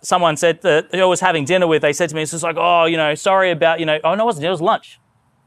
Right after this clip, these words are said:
It's like, "Oh, sorry that, uh, you know, it probably feels like extra work. You gotta come and have lunch." It's like, "You know, no, are you serious?" Like this, like, like I was hanging out. This was the thing that got me through the whole week.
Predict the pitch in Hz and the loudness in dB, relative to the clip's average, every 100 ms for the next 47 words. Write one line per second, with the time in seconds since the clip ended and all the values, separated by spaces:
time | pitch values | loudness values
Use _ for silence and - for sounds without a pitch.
0 | _ _ - 170 196 185 - 220 220 196 | _ _ -10 -4 0 0 2 4 4 2
1 | 175 175 180 170 160 214 196 170 185 180 | 0 0 -2 0 0 0 -2 0 0 2
2 | 165 156 - 170 - 160 147 156 143 139 | 0 0 -4 -6 -4 -2 2 2 0 -2
3 | 143 - 160 143 123 147 151 139 135 - | -2 -2 -4 -4 -6 -6 -2 -4 -4 -12
4 | _ _ _ - 160 220 233 190 202 196 | _ _ _ -8 -4 -4 -2 0 0 0
5 | - 185 202 - 220 220 - 220 196 185 | -2 -4 -4 -2 -2 -2 -2 -2 0 -2
6 | - 165 160 - 202 175 185 - - 247 | 0 0 0 -2 -2 -2 -2 -4 -2 -2
7 | 208 175 160 208 185 147 202 165 - 185 | -2 -6 -4 -2 -2 0 -2 -2 -4 -2
8 | 175 160 139 254 - | -2 -2 0 -2 -2